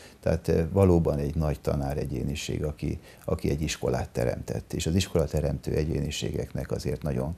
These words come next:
nagyon erős, eh, jellemnek kell lenni, hiszen ahhoz, hogy iskola teremtődjön, ahhoz, ahhoz nem csak az oktatás kell, ahhoz meg kell teremteni az infrastruktúrát, ahhoz, eh, ahhoz támogatásokat kell szerezni, és professzor mindezekben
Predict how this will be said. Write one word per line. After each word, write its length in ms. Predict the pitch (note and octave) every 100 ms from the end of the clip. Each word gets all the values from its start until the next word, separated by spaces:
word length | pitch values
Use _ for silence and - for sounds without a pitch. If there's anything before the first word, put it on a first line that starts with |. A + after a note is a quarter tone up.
| - - -
nagyon 240 | - E2+
erős, 600 | D#2+ D#2+ E2 D#2+ - -
eh, 240 | - D#2 D2+
jellemnek 580 | D2+ C#2 C#2+ D2 D2 -
kell 200 | - D2+
lenni, 260 | D#2 D2+
hiszen 420 | D2 D2 C2+ C#2+ - - -
ahhoz, 280 | - E2 E2+
hogy 140 | D2+ D#2+
iskola 400 | F#2+ - F#2+ E2+
teremtődjön, 760 | F2 F2 F2+ F2+ F2 F#2 F#2
ahhoz, 360 | F2 E2+ E2 E2 - - -
ahhoz 400 | F2 F2+ F2 -
nem 180 | G2+ G#2
csak 220 | E2+ E2
az 280 | D#2+ D2 F2
oktatás 540 | E2+ E2+ - D#2+ D#2+
kell, 260 | - D#2 D2
ahhoz 240 | D2 D#2+
meg 200 | E2+ D#2
kell 180 | - C#2+
teremteni 500 | - D#2+ D#2 - C#2
az 160 | C2+
infrastruktúrát, 1000 | - F#2 E2+ D#2+ - - - C#2 C2+ B1+
ahhoz, 300 | - D#2+ D2+
eh, 120 | D2+ - - - -
ahhoz 240 | - C#2+
támogatásokat 1000 | - F#2 F2+ F2 E2 D2 - - - D2+
kell 180 | - -
szerezni, 340 | D2 - - -
és 80 |
professzor 460 | - F2+ D2+ - -
mindezekben 720 | C2+ D#2 C#2+ C#2 - - -